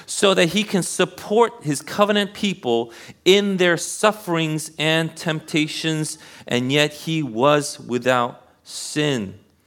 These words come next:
That means in every way that we could possibly suffer and be tempted, he also was, meaning every respect. It doesn't mean he ga-, he got the exact same temptation. That's foolish. It's not like, "Oh, I was really tempted to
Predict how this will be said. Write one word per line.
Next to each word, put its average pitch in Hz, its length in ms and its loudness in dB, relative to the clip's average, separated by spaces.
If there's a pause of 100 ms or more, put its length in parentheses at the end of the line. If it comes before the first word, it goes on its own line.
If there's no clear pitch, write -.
(260)
That 156 200 0
means 170 260 0
in 147 300 -2
every 220 600 2
way 135 720 0 (120)
that 117 200 0
we 131 140 0
could 165 220 -6
possibly 147 520 -4
suffer 127 540 -8
and 147 240 -2
be 156 120 -4
tempted, 143 680 -4 (360)
he 196 580 -2
also 147 560 0
was, 117 560 0
meaning 131 340 -2
every 147 300 2
respect. 131 420 -4
It - 60 -16
doesn't 202 200 -2
mean 180 120 0
he 160 80 -4
ga-, 135 240 -4
he - 60 -12
got - 280 -10
the 117 80 -4
exact 110 500 -4
same 127 540 -4
temptation. 104 920 -8 (380)
That's 127 220 -10
foolish. 123 560 -2
It's - 120 -12
not 113 140 -6
like, 104 200 -6
"Oh, 104 180 -4
I 98 120 -6
was 98 180 -8
really 110 200 -6
tempted 98 500 -12
to 92 220 -10